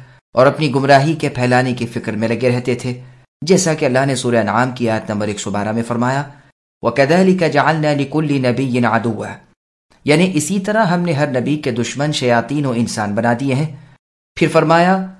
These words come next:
"جو رسول کی تابعداری کرے، کتاب اللہ پر ایمان لائے، اللہ کی وحی پر یقین رکھے، تو ایسے شخص کے تو خود اللہ تعالیٰ ہادی اور اس کے مددگار ہوں گے۔" مشرکوں کی جو خصلت اوپر بیان ہوئی،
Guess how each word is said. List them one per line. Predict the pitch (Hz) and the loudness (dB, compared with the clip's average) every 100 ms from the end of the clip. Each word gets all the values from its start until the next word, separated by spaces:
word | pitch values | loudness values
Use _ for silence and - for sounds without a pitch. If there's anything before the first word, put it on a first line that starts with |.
| _ 127 | _ 0
"جو | 160 180 | 4 4
رسول | 185 214 | 2 0
کی | 185 190 | -2 -2
تابعداری | 185 165 156 139 147 147 | 0 0 2 2 2 2
کرے، | 139 135 143 | 0 0 -2
کتاب | 139 131 123 117 | -2 0 2 2
اللہ | 117 123 131 123 | 2 2 2 0
پر | 123 120 - | -2 -2 -2
ایمان | 120 107 113 120 | -4 -2 0 0
لائے، | 127 143 147 - _ _ _ _ _ _ _ _ _ | 0 -2 -6 -14 _ _ _ _ _ _ _ _ _
اللہ | 147 131 123 165 160 | -2 0 0 -2 -2
کی | 156 | -4
وحی | 123 - 156 135 | -4 -4 -6 -6
پر | 135 127 113 | -4 -4 -4
یقین | 117 120 - 110 117 | -4 -4 -2 -2 0
رکھے، | 120 - 139 143 - _ _ _ _ _ | -2 -2 -4 -4 -10 _ _ _ _ _
تو | 175 175 | -4 0
ایسے | 160 175 226 202 | 2 2 0 -2
شخص | - - - | -2 -4 -4
کے | 160 | -6
تو | 160 | -4
خود | 123 156 156 | -2 0 -2
اللہ | 127 131 127 123 | -2 -2 -2 0
تعالیٰ | 120 120 113 | 0 0 -2
ہادی | 113 117 120 180 | -2 -2 -2 -2
اور | 170 | 0
اس | 123 - | -2 -4
کے | 117 | -4
مددگار | 107 107 - 104 101 113 | -4 -6 -8 -8 -6 -4
ہوں | 113 | -4
گے۔" | 123 - - - _ _ | -4 -8 -20 -20 _ _
مشرکوں | 139 151 190 190 247 254 | -2 2 2 2 0 0
کی | 226 | -2
جو | 175 | -2
خصلت | 139 127 160 180 156 | -2 -4 -2 -4 -4
اوپر | 131 131 | -4 -2
بیان | 110 110 113 127 | -2 -2 0 -2
ہوئی، | 117 156 190 | -2 -2 -2